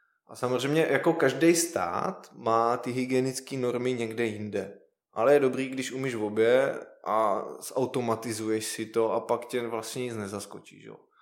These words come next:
Protože některý stát víc lpí na tom, jak si umýváš ruce a druhý stát víc lpí na tom, jak si nachystáš plac. Jo, když tohle skloubíš, tak prostě seš v pohodě, no. Jako, ale už je, říkám, je to,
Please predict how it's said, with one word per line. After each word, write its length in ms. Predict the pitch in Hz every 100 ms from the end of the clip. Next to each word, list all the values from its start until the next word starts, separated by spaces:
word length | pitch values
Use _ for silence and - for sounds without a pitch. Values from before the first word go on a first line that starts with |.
| - - _
Protože 460 | - 120 117 131 123
některý 500 | 113 110 120 120 120
stát 380 | - - 110 113
víc 300 | 117 117 -
lpí 500 | 110 110 - 113 117
na 140 | 110
tom, 200 | 107 117
jak 120 | 110
si 100 | -
umýváš 460 | 113 117 117 120 113
ruce 420 | 110 104 110 113
a 80 | 120
druhý 380 | 117 110 113 117
stát 500 | - - 110 110 -
víc 280 | 120 117 117
lpí 320 | 117 110 117
na 100 | 113
tom, 180 | 110 117
jak 120 | 110
si 100 | -
nachystáš 560 | 110 - 113 - 113 -
plac. 440 | - 98 98 - _ _ _ _ _ _ 123
Jo, 140 | 143
když 360 | 165 156 - -
tohle 320 | 147 147 151
skloubíš, 580 | 151 127 123 135 139 143 143 _ _
tak 220 | 127 101
prostě 460 | 123 120 - 127 123 - _ _
seš 220 | - 135
v 60 | -
pohodě, 420 | 98 113 120 98
no. 300 | 82 - - _ _ _ _ _ _ _ _ -
Jako, 300 | 117 151 -
ale 220 | 135 147
už 180 | 147 170
je, 80 | 165 143
říkám, 340 | 139 147 120
je 60 | 117
to, 200 | 139